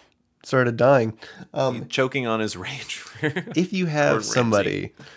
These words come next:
Speaker 1: that you think should be on this missed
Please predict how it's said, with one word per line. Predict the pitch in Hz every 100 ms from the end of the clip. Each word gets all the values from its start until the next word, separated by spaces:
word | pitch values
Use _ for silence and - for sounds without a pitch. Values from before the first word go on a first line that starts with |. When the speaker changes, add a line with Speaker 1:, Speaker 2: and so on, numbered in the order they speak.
| - _
Speaker 1:
that | -
you | 123
think | 113 120 - -
should | - - 160 196 143
be | 95 85 - _
on | 110 104 98
this | 101 98 -
missed | 110 104 98 -